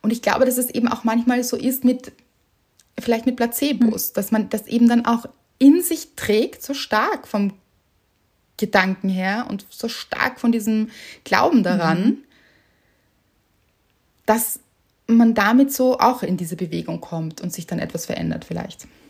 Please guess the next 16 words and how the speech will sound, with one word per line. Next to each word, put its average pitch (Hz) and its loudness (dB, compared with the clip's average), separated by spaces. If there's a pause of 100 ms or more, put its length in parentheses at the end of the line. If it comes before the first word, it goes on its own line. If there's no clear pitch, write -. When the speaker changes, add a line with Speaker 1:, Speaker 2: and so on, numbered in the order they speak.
(500)
Speaker 2:
Mhm. 185 0 (1400)
Kurze 220 0
Frage. 190 0 (880)
Fällt 220 0
da 320 2
für - -2
Speaker 1:
Mhm. - -8
Speaker 2:
dich - 2
auch 190 -4
Fake - 0
it - -2
till 254 2
you 247 2
make 226 0
it - -6
rein? - 0